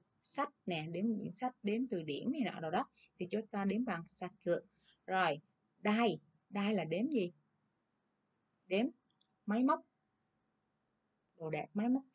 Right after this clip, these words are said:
đồ điện tử này nọ đồ đó. Ví dụ giống như tivi, tủ lạnh ha. Tivi, tủ lạnh. Ờ, mà xe hơi,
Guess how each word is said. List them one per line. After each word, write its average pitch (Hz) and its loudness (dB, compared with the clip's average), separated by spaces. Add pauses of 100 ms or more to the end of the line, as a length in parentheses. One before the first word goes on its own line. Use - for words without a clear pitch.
(420)
đồ 165 -2
điện 156 -2
tử - -6
này 226 4
nọ 151 -2
đồ 156 0
đó. 170 2 (320)
Ví 277 2
dụ 156 4
giống 240 4
như 240 8
tivi, 233 8
tủ 220 -2
lạnh 160 0 (280)
ha. 240 2 (720)
Tivi, 214 2
tủ 190 -8
lạnh. 170 -4 (720)
Ờ, 185 -10 (420)
mà 208 -4
xe 247 2
hơi, 254 4